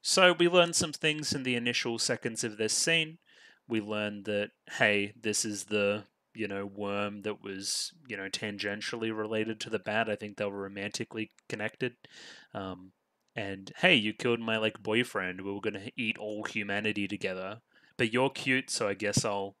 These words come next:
you know, settle for just eating you instead." Uh, kind of a nice gesture, I guess. Uh, we're also establishing here that Power can't move. I don't know why Power can't move. I guess she was just eaten. That probably doesn't help.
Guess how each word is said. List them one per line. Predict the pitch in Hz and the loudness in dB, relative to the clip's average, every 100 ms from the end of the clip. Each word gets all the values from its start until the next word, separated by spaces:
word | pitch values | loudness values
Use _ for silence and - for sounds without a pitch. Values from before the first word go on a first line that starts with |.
| _ | _
you | 117 | -6
know, | 98 98 101 | -4 -4 -2
settle | - 101 101 | 0 0 -2
for | - | -8
just | 98 107 - | -6 -2 0
eating | 113 113 107 | 0 0 -2
you | 110 | -4
instead." | 104 101 - 95 92 - - - - - - - - | -4 -4 -4 -4 -6 -14 -20 -20 -18 -18 -20 -20 -10
Uh, | 95 90 95 - - _ - | -6 0 2 0 -6 _ -2
kind | 107 | 0
of | 101 | 0
a | 107 | -2
nice | 107 107 | 0 2
gesture, | - 123 - - 104 | 4 4 4 -2 -2
I | 92 | -2
guess. | 92 110 104 - - - - - - _ | 0 0 0 -4 -8 -12 -20 -20 -20 _
Uh, | 104 90 92 - | -10 -8 -8 2
we're | 117 117 | 6 8
also | 117 123 | 6 2
establishing | 107 - 107 113 - 110 | 2 2 0 0 -2 -4
here | 98 113 | 0 2
that | 110 101 | 2 0
Power | - 139 165 | 2 2 2
can't | - - 131 123 | -2 0 0 0
move. | 113 104 92 92 - - | -6 -4 -6 -10 -16 -12
I | |
don't | 113 101 | -10 -8
know | 101 - | -10 -10
why | - 110 143 | -4 -2 0
Power | - 147 147 | 0 -2 -2
can't | - 143 | 0 -2
move. | 135 147 139 | 0 0 0
I | |
guess | 113 123 | 2 2
she | 131 127 | 2 0
was | 120 | -2
just | - 120 - | -2 -2 -4
eaten. | 113 117 104 120 - - _ - | -2 -2 -2 -6 -16 -20 _ -14
That | - | -8
probably | 113 107 | -6 -4
doesn't | 107 101 104 | -4 -4 -6
help. | - 120 | -4 -4